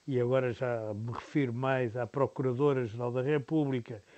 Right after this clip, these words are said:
e, enfim, ao, aos órgãos de direção da Procuradoria-Geral da República, porque, pelos vistos, não é nenhuma. Não sei se eles sabem exatamente o que é que se passa nos processos, porque o que diz o Tribunal da Relação,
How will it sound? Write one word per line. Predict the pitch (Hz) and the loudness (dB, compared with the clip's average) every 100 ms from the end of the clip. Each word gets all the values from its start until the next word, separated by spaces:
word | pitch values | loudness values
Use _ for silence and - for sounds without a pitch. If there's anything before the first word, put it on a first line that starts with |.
| - - _ | -20 -20 _
e, | 131 117 | -8 -6
enfim, | 113 - 127 | -6 -2 0
ao, | 113 104 101 | 0 -4 -8
aos | 113 113 107 | -6 -4 0
órgãos | 139 127 110 107 104 104 | 2 2 0 -4 -6 -6
de | 110 | -6
direção | 110 120 123 - 135 120 | -2 0 0 0 0 0
da | 104 | -2
Procuradoria-Geral | 101 117 - 123 123 110 131 131 | -6 -6 -4 -2 -2 0 0 2
da | |
República, | 127 139 160 160 165 165 185 - - - - - _ | 2 0 0 0 0 -2 -6 -8 -20 -18 -18 -18 _
porque, | - 147 - - _ | -6 -6 -8 -18 _
pelos | - 139 | 2 2
vistos, | 113 160 - - - | 4 0 0 -8 -2
não | 180 175 | 2 4
é | |
nenhuma. | 185 170 160 156 | 6 4 4 2
Não | 117 | 0
sei | 107 120 | -2 -6
se | - | -2
eles | 127 | -2
sabem | - 135 120 120 | 0 0 2 2
exatamente | 110 123 113 123 117 120 | 2 -2 -2 -2 -2 -2
o | |
que | - | -2
é | 123 | -2
que | - | -4
se | |
passa | - 131 117 - 92 - - - - - - | -4 -2 -2 -6 -18 -18 -20 -20 -20 -18 -6
nos | 131 - | -6 -6
processos, | - - 139 147 - - - - - _ | -8 2 4 4 2 -8 -12 -20 -20 _
porque | 202 - | 0 4
o | 196 | 4
que | - | 4
diz | 170 262 151 | 6 6 6
o | 151 | 2
Tribunal | 156 139 156 147 | 0 2 4 6
da | 143 | 4
Relação, | 123 143 - 135 110 | 4 2 2 0 0